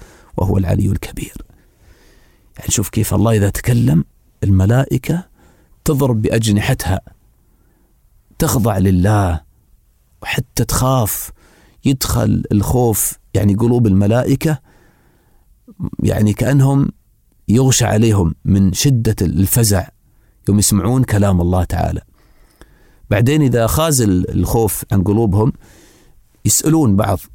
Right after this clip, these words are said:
"ماذا قال ربكم؟" فيجاوبهم جبريل أو غيره من الملائكة يقولون: "قال الحق وهو العلي الكبير سبحانه جل وعلا". النبي صلى الله عليه وسلم في ليلة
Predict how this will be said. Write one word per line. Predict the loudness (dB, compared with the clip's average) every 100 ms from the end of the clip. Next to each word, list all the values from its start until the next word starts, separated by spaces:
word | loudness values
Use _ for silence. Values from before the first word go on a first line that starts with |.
| 0
"ماذا | 2 2 2 0
قال | -2 -2
ربكم؟" | 0 0 0 0 -2 -4 _ _ _ _ _ _ _ _ _ _ _ -8
فيجاوبهم | -2 0 -2 -2 0 2 2 2 2 2
جبريل | 2 2 2 2
أو | 0 0
غيره | 0 0 0
من | 0
الملائكة | 2 0 0 -4
يقولون: | -2 0 -2
"قال | 0 0 2 2
الحق | 0 0 -4 -6 -10 -18 -18 -8 -4
وهو | -2 -2
العلي | 0 2 2 2
الكبير | 0 -4 -4 -4 -4 -8 -16 -14
سبحانه | -14 -8 -4 -2
جل | -2 -4 -4
وعلا". | -6 -8 -12 -18 -20 _ _ _ -20 -20 _ _ _ _ _ 2
النبي | 2 4 0
صلى | 0
الله | 0
عليه | 0
وسلم | 2 2 2
في | 2 2
ليلة | 2 0